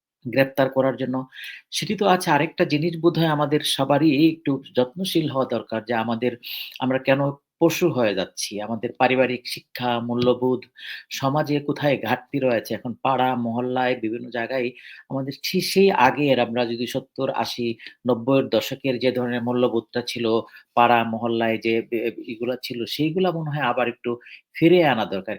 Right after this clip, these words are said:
কিভাবে এই যে মানুষের মা-, মানসিকতার উন্নয়ন করা যায়? এরকম একটি শিশু কোথাও নিরাপদ নাই। এটি তো, এটি শুধু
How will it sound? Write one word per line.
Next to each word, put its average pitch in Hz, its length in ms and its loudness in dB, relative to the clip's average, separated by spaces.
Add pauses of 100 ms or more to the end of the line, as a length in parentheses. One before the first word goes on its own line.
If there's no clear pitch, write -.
কিভাবে 127 680 -2 (300)
এই 139 160 2
যে 135 100 -4
মানুষের 117 600 -4
মা-, 113 280 -6
মানসিকতার 120 720 -4
উন্নয়ন 170 480 -4
করা 104 300 -4
যায়? 92 200 -4
এরকম 160 300 -4
একটি 147 340 -8 (300)
শিশু - 440 0 (360)
কোথাও 131 380 -2
নিরাপদ 120 440 -2 (160)
নাই। 110 260 -2
এটি 110 380 -8
তো, 110 280 -2 (220)
এটি - 160 -6
শুধু 170 200 -6